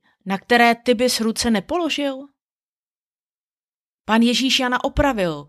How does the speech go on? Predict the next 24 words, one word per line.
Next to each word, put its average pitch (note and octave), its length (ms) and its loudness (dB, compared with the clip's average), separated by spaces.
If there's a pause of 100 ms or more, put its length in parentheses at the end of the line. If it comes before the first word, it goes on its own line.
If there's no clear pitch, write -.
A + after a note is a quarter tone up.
(120)
tím, A3 220 4
že A3 140 2
mu A3+ 160 4
řekl: G#3 440 -4
„Ano, C#4 300 2
je F#3 160 0
to A#3+ 120 -2
tak, A#3+ 380 -4 (220)
ty - 240 -2
opravdu B3+ 520 2
pokládáš F#3+ 680 0
ruce F#3 300 -2
na G3 120 -2
některé G#3 520 0
lidi F#3+ 340 0 (100)
místo G#3 400 0
toho, A#3 360 -2
aby G#3 180 0
si G3+ 160 -2
chvilku G#3 380 -4
počkal.“ D#3+ 640 -8 (1200)
Jan F3+ 140 0
mu G3+ 120 2
řekl: A3+ 360 -2